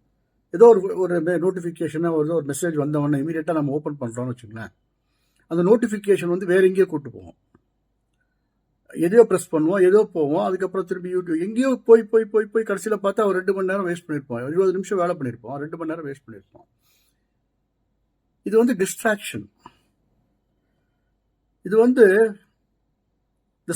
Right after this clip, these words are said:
ஸ்மார்ட் வேர்ல்ட்ல வந்து நம்மளை டிஸ்ட்ராக்ட் பண்ணி நம்மளுடைய ப்ரோக்ரஸ் தடுக்கிறதுக்காக ஒரு பண்ணப்பட்ட ஒரு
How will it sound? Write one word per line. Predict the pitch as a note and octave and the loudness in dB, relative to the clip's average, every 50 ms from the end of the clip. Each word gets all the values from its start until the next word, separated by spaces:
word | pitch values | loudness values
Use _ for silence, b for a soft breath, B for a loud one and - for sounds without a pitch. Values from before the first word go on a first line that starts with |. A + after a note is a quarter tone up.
| - - | -2 2
ஸ்மார்ட் | E3+ F3+ G#3 G#3 - _ _ _ _ _ - | 2 2 2 0 -4 _ _ _ _ _ -2
வேர்ல்ட்ல | E3 F3+ F3+ F3+ F3+ F3 E3 | -2 0 0 0 0 0 0
வந்து | E3 F3 F#3 G3 F#3+ | -2 -2 0 0 0
நம்மளை | D#3 D#3 D#3 E3+ F3 E3+ D#3 | 0 0 -2 -2 -2 -2 -2
டிஸ்ட்ராக்ட் | C#3+ D3+ D3+ - - G#3 G#3 G#3 - _ | -4 -6 -8 -4 -2 -2 -2 -2 -4 _
பண்ணி | - D#3 E3+ F#3+ G3 F3 C#3 B2+ C3 D3 E3 | -2 -2 0 2 2 2 2 2 2 0 -2
நம்மளுடைய | E3 D3+ C#3 D3+ D3+ D3+ D3+ D3 C#3+ C#3 C#3 - | -2 -2 -2 0 0 0 2 0 -2 -4 -4 -4
ப்ரோக்ரஸ் | E3 F#3+ F#3+ F#3 E3+ - - D#3 - | -4 -2 -2 -4 -6 -8 -12 -8 -4
தடுக்கிறதுக்காக | - D3 E3+ E3+ E3+ F#3 F3+ E3+ D#3+ - D3+ C#3+ D3 D3 D3+ D#3 | -4 -4 -4 -2 -2 -4 -4 -4 -4 -8 -8 -8 -6 -6 -6 -6
ஒரு | C#3+ C#3 C3 C3+ C3 - | -8 -8 -10 -12 -10 -8
பண்ணப்பட்ட | C3 C#3 D3 D3+ D3 - C3 B2+ - D#3+ D#3 | -6 -6 -6 -6 -8 -10 -12 -10 -6 -6 -4
ஒரு | C3 B2+ B2 D3+ F3 | -4 -4 -4 -6 -6